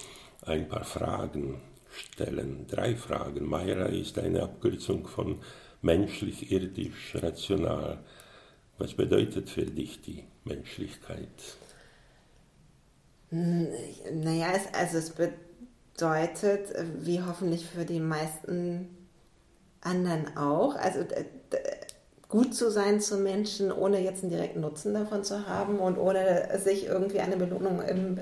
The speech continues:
Speaker 2: äh, Jenseits dafür zu erhoffen,
Speaker 1: Gute
Speaker 2: sondern
Speaker 1: Antwort.
Speaker 2: aus einfach eigener, äh, eigener Überlegung und Überzeugung, dass Menschen es verdient haben, dass man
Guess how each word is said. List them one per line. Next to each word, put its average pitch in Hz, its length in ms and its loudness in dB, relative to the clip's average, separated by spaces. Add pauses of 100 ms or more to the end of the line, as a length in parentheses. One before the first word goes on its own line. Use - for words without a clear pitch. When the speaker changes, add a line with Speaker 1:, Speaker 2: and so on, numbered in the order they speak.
Speaker 2:
äh, 170 140 0
Jenseits 175 540 0
dafür 160 420 -2
zu 160 160 0
erhoffen, 160 580 0 (1040)
Speaker 1:
Gute - 140 0
Speaker 2:
sondern 170 380 4
Speaker 1:
Antwort. 170 200 2
Speaker 2:
aus 170 80 -4 (220)
einfach 165 340 -6
eigener, 165 600 -2 (540)
äh, - 80 -2 (340)
eigener 214 420 8
Überlegung 202 500 6
und 208 120 4
Überzeugung, 190 1000 2 (840)
dass 180 280 4
Menschen 180 320 0
es - 80 -8
verdient 160 400 -2
haben, - 260 -4
dass - 180 -10
man - 280 -6